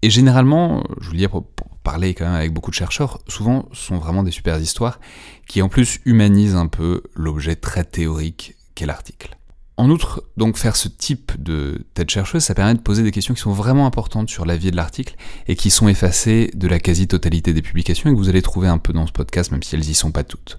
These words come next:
Savoir d'où est venue l'idée, comment est-ce que ça s'est passé dans l'enquête, quels ont été les obstacles, les limites, la méthodologie, quels ont été les problèmes de la méthodologie, est-ce qu'il a fallu tout reprendre en plein milieu, ce qui arrive assez souvent en fait. Mais aussi, euh, ensuite après, ouais, quels sont les résultats les plus convaincants,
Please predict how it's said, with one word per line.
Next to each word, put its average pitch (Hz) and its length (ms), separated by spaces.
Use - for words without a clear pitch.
Savoir 82 480
d'où 80 320
est 87 60
venue 85 240
l'idée, 90 320
comment 92 240
est-ce 90 120
que 85 100
ça 85 140
s'est 80 160
passé 82 440
dans 98 140
l'enquête, 71 480
quels 71 200
ont 67 60
été 67 160
les 73 160
obstacles, 76 400
les 76 60
limites, 76 400
la 82 80
méthodologie, 80 680
quels 80 180
ont 78 60
été 73 180
les 69 60
problèmes 82 400
de 92 60
la 78 80
méthodologie, 76 520
est-ce 90 140
qu'il - 100
a - 40
fallu 71 180
tout - 180
reprendre 87 460
en 80 40
plein 78 140
milieu, 82 180
ce - 100
qui - 80
arrive 80 200
assez 85 200
souvent 98 300
en 131 60
fait. - 340
Mais 95 220
aussi, 104 460
euh, - 80
ensuite - 320
après, 190 240
ouais, 98 160
quels 80 160
sont - 140
les 78 100
résultats 80 400
les 80 120
plus - 160
convaincants, 87 580